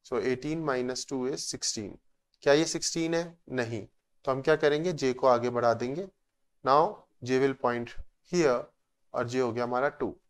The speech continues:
क्या ये सिक्सटीन है? नहीं। तो हम इसको फिर आगे बढ़ा देंगे। Now J will become three। क्या ये सिक्सटीन है?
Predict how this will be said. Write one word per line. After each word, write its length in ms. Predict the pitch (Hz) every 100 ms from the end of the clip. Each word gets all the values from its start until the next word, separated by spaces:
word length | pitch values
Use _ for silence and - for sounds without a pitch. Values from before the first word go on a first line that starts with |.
| _ _ _ _ _ _ -
क्या 120 | 147
ये 200 | 151 160
सिक्सटीन 480 | 160 170 - 170 170
है? 200 | 180 180 -
नहीं। 320 | 165 165 147 - _ _
तो 60 | 143
हम 140 | 147
इसको 240 | 156 - 156
फिर 220 | - 170
आगे 200 | 151 143
बढ़ा 240 | 139 127 123
देंगे। 340 | 110 113 170 - _ _ _ _ _ _ _ _ _ _ _ _ _ _ _
Now 320 | 147 135 127 160
J 180 | 143 135
will 120 | 135 127
become 260 | 131 123 123
three। 180 | 127 101 _
क्या 100 | 139
ये 140 | 143 147
सिक्सटीन 440 | 160 - 170 165
है? 180 | 175